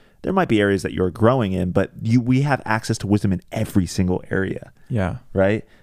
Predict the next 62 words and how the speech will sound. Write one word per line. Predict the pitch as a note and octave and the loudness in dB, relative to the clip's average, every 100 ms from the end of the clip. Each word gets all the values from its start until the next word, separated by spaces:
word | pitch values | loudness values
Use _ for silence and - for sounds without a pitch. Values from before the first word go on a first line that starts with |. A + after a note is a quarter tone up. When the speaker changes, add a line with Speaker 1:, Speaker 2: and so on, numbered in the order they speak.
| - | -6
Speaker 1:
Like, | G2+ F#2+ | -2 0
it's | F#2+ - | 0 0
like | F#2 F2 | -2 0
the, | G2 - - - | -4 -6 -10 -2
he | G2 G#2+ | 0 2
gives | A#2+ A2 | 2 0
his | G2+ | -4
spirit | - A#2 G#2 | 2 2 2
without | F#2 G2 F#2 | 0 -2 -2
measure. | F#2 G2 - E2 - - _ - | 0 0 0 -6 -10 -16 _ -4
It's | - | 0
not | A2 F#2 | 0 2
like, | G2 - | 0 0
"Well, | - B2 | -4 -2
you | C3+ | 0
have | B2+ | 2
wisdom | C#3 C#3 C#3 | 2 2 0
here, | D3 G2+ | 0 0
but | F#2 | 0
you | F#2+ | -2
can't | - A2+ | 0 0
access | A2 A2 G#2+ - | 0 0 -2 0
it | G2 | -4
in | G2+ | -2
your | F#2 | -4
family." | G2+ G2 F#2 - D#3 | -2 -2 -2 -6 -6
You | G2+ | -2
know | G2 | 0
what | |
I | A2 | 0
mean? | A2+ | 2
You're | G#2 | 0
just | G#2+ - | 0 0
kinda | A2 G2 | 0 2
Speaker 2:
Right. | G#2 C#3+ - B3+ C#4+ B3 | 2 2 2 0 2 4
Speaker 1:
str-, | |
<laughs> | D3+ | 4
you're | E3 | 4
struggling | - D3+ D3 D3 C#3 | 4 4 4 4 2
in | C3 | 4
that | B2 G2 | 4 2
one. | F#2+ F#2 | 0 2
You | A2 | 2
kinda | C#3+ C3 | 2 2
have | A2+ | 2
to | A2+ | 0
figure | - A#2+ A2 | 2 2 4
that | G#2 F#2+ | 2 2
one | G2+ | 0
out | G2+ F#2+ | 2 0
for | - | -2
yourself, | G2+ F#2+ - F#2 F#2+ - | 0 0 2 0 0 -2
you | G#2 | 2
know? | G#2+ B2+ - | 4 2 0
Speaker 2:
Yeah, | - C#3 D3+ G#2+ | 0 2 2 0
and | - C3 | 0 0
it's | F#2+ E2+ - | 2 0 -2
Speaker 1:
Yeah. | D3 | -2
Speaker 2:
kind | C#3+ E3 | 0 0
of | D3+ | 0
like | D#3 C3+ | 0 0
we, | C3+ D#3+ D#3 | 0 0 -2